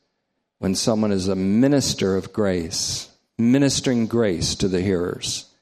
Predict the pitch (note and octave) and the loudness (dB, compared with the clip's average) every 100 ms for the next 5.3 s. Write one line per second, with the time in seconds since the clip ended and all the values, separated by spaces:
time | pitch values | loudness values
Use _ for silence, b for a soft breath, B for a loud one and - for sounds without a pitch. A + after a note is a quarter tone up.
0 | _ _ _ _ _ _ A2+ G#2+ G#2+ G#2+ | _ _ _ _ _ _ -2 2 2 4
1 | B2+ D3+ C3+ - D3+ A#2 - C#3+ C#3 B2+ | 4 4 2 2 2 2 2 2 2 2
2 | B2 A#2+ A2+ A2 G2 - B2+ E3+ F#3+ F#3 | 2 2 2 2 0 0 0 2 4 4
3 | D#3+ D#3+ B2 B2 D3+ D3+ C3 - C3+ G#2+ | 4 2 2 4 4 2 0 0 -2 0
4 | A#2+ A#2+ A#2+ A2 - - G2 F2 - F2+ | 0 2 2 2 -2 -2 -2 -2 -4 -6
5 | D#2+ - | -8 -12